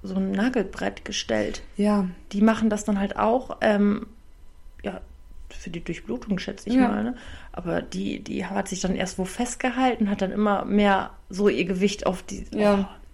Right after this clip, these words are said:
Speaker 1: Gott, ey, und dann ist sie hinterher runter und hat ihre Fußsohlen gezeigt,
Speaker 2: Ja.
Speaker 1: ne? Alles komplett so
Speaker 2: Ja. Aber das Geile ist auch, ich hab das dann ja, ähm, ich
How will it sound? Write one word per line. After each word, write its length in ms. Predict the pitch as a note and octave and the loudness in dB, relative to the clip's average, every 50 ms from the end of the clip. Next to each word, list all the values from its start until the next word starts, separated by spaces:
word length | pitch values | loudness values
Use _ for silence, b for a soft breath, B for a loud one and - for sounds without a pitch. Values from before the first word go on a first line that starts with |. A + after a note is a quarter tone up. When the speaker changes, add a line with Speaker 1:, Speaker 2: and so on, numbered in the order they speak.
| - | -10
Speaker 1:
Gott, 220 | - - - - - | -8 -8 -6 -4 -4
ey, 160 | - - - | -2 -2 0
und 60 | G2+ | 0
dann 120 | E3 - | -2 -2
ist 100 | - F3+ | -2 0
sie 60 | - G#3 | 0 0
hinterher 200 | F#3+ F#3 G3 F3+ | 2 4 4 4
runter 320 | F3 F#3 G#3+ B3+ - D4 A#3+ | 4 4 4 2 2 2 4
und 80 | G#3 G#3 | 4 4
hat 120 | G3+ - | 2 2
ihre 160 | G3 G3 G3 | -2 -4 -4
Fußsohlen 1080 | - - - - C4+ C4+ - - - - - - G#3 G#3 G3+ A3+ C4 C4+ C#4 C4+ B3+ B3+ | -6 -10 -4 -2 -2 -2 -2 -6 -12 -14 -6 0 2 4 6 8 8 10 10 10 10 10
gezeigt, 420 | B3 B3 - - - B3+ B3+ F#3+ G3 | 8 6 2 -4 -4 0 2 6 6
Speaker 2:
Ja. 220 | G3 F#3 F#3 F#3 F#3 | 8 8 8 8 6
Speaker 1:
ne? 100 | G3+ G3 - | 4 2 0
Alles 280 | A3+ G#3+ G#3 G3+ G3+ | 0 0 0 0 0
komplett 380 | - - G3+ F3+ - - F#3+ F#3 | 0 0 0 0 0 -2 -2 -2
so 100 | - F#3+ - - - - - - - - - - - - - - - - - - - - - | -2 -4 -4 -8 -12 -16 -18 -18 -16 -16 -16 -14 -14 -12 -12 -10 -10 -10 -10 -10 -10 -8 -4
Speaker 2:
Ja. 140 | A#3 A3 - - - - - B B B B B B B B B | -2 -2 -2 -4 -8 -16 -18 B B B B B B B B B
Aber 160 | - G#3+ G#3 | 0 0 2
das 240 | G3+ G3+ G#3 G#3 - | 2 0 -2 -4 -4
Geile 260 | - G3+ G#3+ A3+ A3+ | -6 -6 -4 -4 -6
ist 200 | - - - - | -6 -6 -6 -4
auch, 140 | - G#3+ G#3+ | -4 -4 -2
ich 200 | A3 G#3+ G#3+ - | -4 -4 -2 -4
hab 140 | A3+ A3 - | -4 -4 -4
das 180 | A3 G#3+ - - | -6 -6 -4 -4
dann 240 | - G3+ G3 G3 | -2 0 0 0
ja, 260 | G3+ G3 G3 F#3+ F#3 - | 0 0 0 0 0 0
ähm, 340 | - F#3 F#3 F3+ F3+ F3 F3 - - - | 0 0 0 0 0 -2 -4 -6 -6 -4
ich 260 | - - F3+ - - | -2 -2 -2 -2 -6